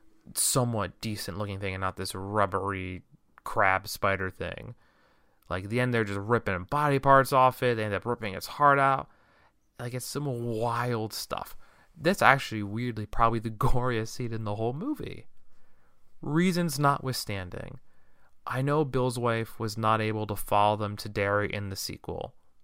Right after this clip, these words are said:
for logistic reasons. And I don't want to talk about too much when I get into the later films, but so I'll talk about it here, because his wife is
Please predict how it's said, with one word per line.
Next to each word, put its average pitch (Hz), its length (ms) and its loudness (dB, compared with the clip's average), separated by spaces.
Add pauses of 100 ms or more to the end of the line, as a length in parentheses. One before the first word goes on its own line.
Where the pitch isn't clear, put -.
(500)
for 139 220 -2
logistic 120 580 -2
reasons. 120 540 -12 (800)
And 139 80 0
I 151 40 6
don't 170 160 6
want 139 180 6
to - 40 -6
talk 117 180 6
about 107 240 0
too 135 200 -2
much 117 300 -2
when 110 80 -2
I 107 80 -2
get 101 200 -2
into 107 240 -6
the 95 440 -4 (340)
later 101 300 -6
films, 101 300 -8
but - 100 -10
so 156 100 0
I'll 156 60 0
talk 143 240 2
about 113 300 4
it - 20 -
here, - 340 -10 (400)
because 127 480 2 (200)
his 151 220 -6
wife 120 320 2
is 104 380 -2